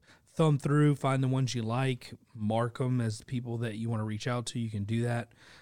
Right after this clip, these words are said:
Um, then it has kinda like a little C R M or something that, where you can say, you know, "Here's the people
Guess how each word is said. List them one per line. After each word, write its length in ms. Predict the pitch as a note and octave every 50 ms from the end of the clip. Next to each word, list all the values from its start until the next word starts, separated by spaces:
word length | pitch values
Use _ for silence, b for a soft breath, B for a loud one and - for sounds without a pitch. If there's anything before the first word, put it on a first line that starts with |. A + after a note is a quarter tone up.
| B B B
Um, 380 | - A2+ G2+ G2+ G2 G2 G2 G#2+ -
then 200 | A#2 B2+ C#3 C3+
it 80 | B2+
has 220 | B2+ D3 C3 B2+ -
kinda 160 | - C3 A#2+
like 160 | A#2+ A2+ -
a 20 | B2
little 220 | A#2 G#2+ G2 -
C 240 | - - - C3 A#2+
R 200 | A#2 A2+ A2+ A#2
M 220 | A#2+ B2 A#2+ A#2+
or 80 | A#2 A2+
something 380 | - C3 A#2 A2+ A#2 A#2+ A#2
that, 240 | A2+ A2 G2+ - -
where 100 | A#2 A2
you 200 | A2 G#2+ A2 A2+
can 140 | A2 B2 A2+
say, 200 | - - A2+ G#2+
you 100 | G#2+ G#2
know, 140 | G2 F#2+ G2
"Here's 300 | G2+ A#2+ B2 B2+ A#2+ A#2
the 100 | A#2 A2
people 420 | - A#2+ A2 - A#2 A2 G#2+ B